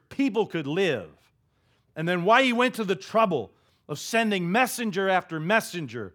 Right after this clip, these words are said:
of developing His Word, of developing His church, of sending Christ,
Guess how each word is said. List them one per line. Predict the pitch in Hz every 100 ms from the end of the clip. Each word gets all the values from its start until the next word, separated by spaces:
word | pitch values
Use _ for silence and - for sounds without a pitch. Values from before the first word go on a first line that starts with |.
| _ _ _ _
of | 147
developing | 143 147 240 240 214 202
His | 180 127
Word, | 160 226 202 156
of | 139
developing | 151 196 220 180 185
His | 170
church, | - - 233 208 151 143
of | -
sending | - 220 208 165
Christ, | - 190 196 135 120 - -